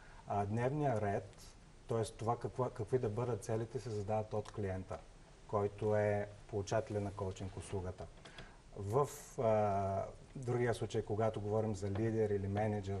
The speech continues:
в организацията, тогава дневният ред идва от лидера. Тоест той, а, но се получава много хубаво тогава, когато този лидер, а, не работи с, а, команден контрол, нали? Това е само директивно поставяне на задачи,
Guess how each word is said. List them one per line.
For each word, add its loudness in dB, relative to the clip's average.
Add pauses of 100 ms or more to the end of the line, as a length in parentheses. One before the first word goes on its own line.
в -8
организацията, 0
тогава 0
дневният 0
ред 0 (140)
идва 0
от -6 (220)
лидера. 0 (300)
Тоест -2
той, 2 (500)
а, 2
но 0 (480)
се -2
получава 2
много 2
хубаво 4
тогава, 4
когато 4
този 6
лидер, 4 (480)
а, 6
не 0
работи 2
с, -2
а, 4
команден 2
контрол, -2
нали? -4
Това -2
е -2 (140)
само 0
директивно -2
поставяне -2
на -2
задачи, 0